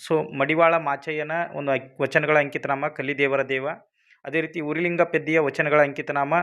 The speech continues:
ಉರಿಲಿಂಗ ಪೆದ್ದಿ ಪ್ರಿಯ ವಿಶ್ವೇಶ್ವರ ಅಂತಕ್ಕಂಥದ್ದು ಸರಿಯಾದ ಉತ್ತರವಾಗ್ತದೆ. So ಇಲ್ಲಿ, ಆ, ಯಾವ ಪದ ಶುದ್ಧವಾಗಿದೆ ಅಂತ ಕೇಳಿದರೆ, so ಜಾತ್ಯತೀತ ಅಂತಕ್ಕಂಥದ್ದು ಇದು ಸರಿಯಾದಂತಹ ಉತ್ತರ. ನೆಕ್ಸ್ಟು, "ದಿಕ್ ಅದಿಕ್ ದೇಶ ಈ ಪದವನ್ನು ಕೂಡಿಸಿ ಬರೆದಾಗ" ಅಂತ ಹೇಳಿ ಕೇಳಿದರೆ,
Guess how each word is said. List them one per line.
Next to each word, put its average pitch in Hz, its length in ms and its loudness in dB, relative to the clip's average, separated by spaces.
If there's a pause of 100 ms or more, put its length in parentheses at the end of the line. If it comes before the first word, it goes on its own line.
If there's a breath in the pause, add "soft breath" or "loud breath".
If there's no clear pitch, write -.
(140)
ಉರಿಲಿಂಗ 156 420 -4
ಪೆದ್ದಿ 151 440 -2
ಪ್ರಿಯ 156 480 0 (340)
ವಿಶ್ವೇಶ್ವರ 147 640 -2
ಅಂತಕ್ಕಂಥದ್ದು 135 640 -6
ಸರಿಯಾದ 131 400 2
ಉತ್ತರವಾಗ್ತದೆ. 135 840 0 (580 soft breath)
So 190 100 2
ಇಲ್ಲಿ, 196 320 -6
ಆ, 151 300 4
ಯಾವ 147 360 4
ಪದ 170 420 -6 (100)
ಶುದ್ಧವಾಗಿದೆ 151 520 2
ಅಂತ 139 120 -8
ಕೇಳಿದರೆ, 147 320 -6
so 156 260 -6
ಜಾತ್ಯತೀತ 143 600 0
ಅಂತಕ್ಕಂಥದ್ದು 131 480 -8
ಇದು 143 140 -6
ಸರಿಯಾದಂತಹ 131 640 0
ಉತ್ತರ. 165 340 2 (680 soft breath)
ನೆಕ್ಸ್ಟು, 156 520 -2 (100)
"ದಿಕ್ 202 240 0
ಅದಿಕ್ 160 440 0
ದೇಶ 156 260 4 (180)
ಈ 165 120 -6
ಪದವನ್ನು 160 560 -4
ಕೂಡಿಸಿ 160 440 0
ಬರೆದಾಗ" 139 440 4
ಅಂತ 139 160 -6
ಹೇಳಿ 143 160 -6
ಕೇಳಿದರೆ, 139 720 -6